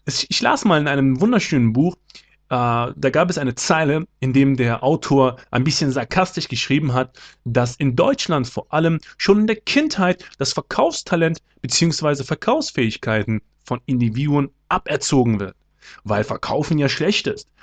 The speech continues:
weil Verkaufen ja dafür sorgt, dass man sich Feinde macht. Aber hey, eine Frage habe ich. Mit welchem Beruf kann man heutzutage schon Millionen machen? Ich meine wirklich Geld. Ich spreche jetzt bewusst mal das Geld an, das Kapitalistische.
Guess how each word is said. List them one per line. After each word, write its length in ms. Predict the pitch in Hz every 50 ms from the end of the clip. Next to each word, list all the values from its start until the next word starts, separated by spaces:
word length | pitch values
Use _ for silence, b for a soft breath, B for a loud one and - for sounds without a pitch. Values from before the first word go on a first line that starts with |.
| B B
weil 200 | - 95 98 104
Verkaufen 580 | - - 104 - - - 117 139 139 - 165 151
ja 160 | 139 127 117
dafür 300 | 113 104 107 - - 147
sorgt, 340 | 123 135 139 139 135 B B B B B
dass 160 | - 123 120
man 140 | 151 143 139
sich 160 | 131 131 -
Feinde 340 | - - 151 175 208 190 147
macht. 260 | 117 90 82 95 - _ _ _ _ _ _ _ _ _ _ _ _ _
Aber 220 | - 123 123 127 123
hey, 300 | 123 147 143 98 80 - _ _ _ _ _ _ _
eine 200 | - - 190 175
Frage 420 | - - - 165 147 147 139 135 127
habe 180 | 135 127 123
ich. 160 | 113 - - - _ _ _ _ _ _ _ _ _ _ _ _
Mit 120 | 123 113 117
welchem 480 | 151 202 214 - - 214 196 175 - - _ _
Beruf 440 | - 123 127 127 170 180 127 - -
kann 160 | - 135 131
man 260 | 131 131 127 120 123 - _ _ _ _ _ _ _ _ - _ _
heutzutage 640 | 131 135 170 185 - 185 170 - 151 143 143 139 143
schon 200 | - - 156 151
Millionen 420 | 151 147 147 151 170 220 254 202
machen? 360 | 127 104 101 - - 104 101 - _ _
Ich 100 | - -
meine 240 | 170 156 151 151 147
wirklich 340 | 180 208 - 180 - - -
Geld. 340 | - 180 208 190 143 - -
Ich 120 | - 120 -
spreche 300 | - - 151 147 - 160
jetzt 120 | - -
bewusst 340 | - 120 127 180 208 - -
mal 160 | 151 143 139
das 220 | 123 113 - -
Geld 260 | - 151 185 214 208 -
an, 80 | 113
das 160 | 107 107 -
Kapitalistische. 840 | - 120 - - - - 123 165 196 - - - 120 - - - -